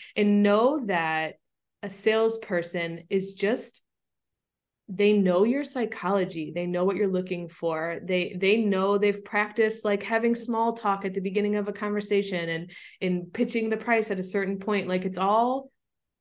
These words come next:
laid out in a certain way. And not that that is bad,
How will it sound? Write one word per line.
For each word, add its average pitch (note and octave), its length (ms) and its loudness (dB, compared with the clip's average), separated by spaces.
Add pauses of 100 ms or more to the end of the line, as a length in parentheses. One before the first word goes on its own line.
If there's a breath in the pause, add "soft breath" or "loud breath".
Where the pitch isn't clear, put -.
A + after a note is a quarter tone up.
(120)
laid G3 420 2
out F#3 380 2
in F#3+ 80 -4
a F3+ 80 -2
certain F#3+ 580 -2
way. E3 580 -6
And G3+ 180 2
not G3+ 220 0
that - 140 -6
that A3+ 160 2
is F#3+ 160 2
bad, D3+ 640 -8